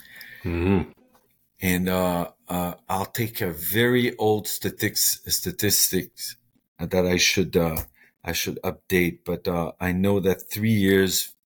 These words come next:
Speaker 2: ago,
Speaker 1: Yeah.
Speaker 2: the, uh, um, longest or the most popular, uh, format on TikTok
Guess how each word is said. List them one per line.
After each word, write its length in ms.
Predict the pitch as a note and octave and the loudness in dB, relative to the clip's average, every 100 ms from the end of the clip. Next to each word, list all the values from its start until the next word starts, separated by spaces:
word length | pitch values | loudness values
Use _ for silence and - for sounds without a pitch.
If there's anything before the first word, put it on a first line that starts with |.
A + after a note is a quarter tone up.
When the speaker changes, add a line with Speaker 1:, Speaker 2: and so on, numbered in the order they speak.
| _ | _
Speaker 2:
ago, 640 | E2 C#2+ - D2+ G2 C#3+ - _ _ _ - _ _ _ _ _ - | -8 -6 -2 0 0 -2 -10 _ _ _ -20 _ _ _ _ _ -6
Speaker 1:
Yeah. 300 | G2 E2+ D#2 _ _ _ _ _ _ _ | -2 -2 -6 _ _ _ _ _ _ _
Speaker 2:
the, 460 | F#2+ F#2 F#2 F#2 - _ _ | -2 2 2 0 -4 _ _
uh, 580 | F2+ F2 E2+ E2+ E2+ E2 - _ - | -2 2 2 0 -2 -6 -12 _ -8
um, 440 | F2 E2 D#2+ A#2+ - _ _ _ _ _ _ _ _ _ _ _ _ _ - | -4 -4 -6 -10 -16 _ _ _ _ _ _ _ _ _ _ _ _ _ -8
longest 840 | G#2+ A#2 C3 C3+ B2 C3+ - - A#2 - | -2 2 4 4 4 4 2 -2 -8 -10
or 240 | - G2+ F#2+ | -2 -2 0
the 140 | G#2+ | 0
most 440 | G#2 A#2+ B2 - | 4 4 4 2
popular, 800 | - C3 - C3 A#2+ A#2+ A#2 A2+ - _ _ _ _ | 2 0 2 2 6 6 4 0 -8 _ _ _ _
uh, 260 | G2 G2 F2+ | -6 -4 -4
format 680 | - - A#2+ A2+ A#2 A#2 G#2+ | -6 2 2 4 0 0 -4
on 140 | F#2+ | -6
TikTok 680 | - A2+ - A#2 A2+ A#2 | -4 -4 0 2 2 0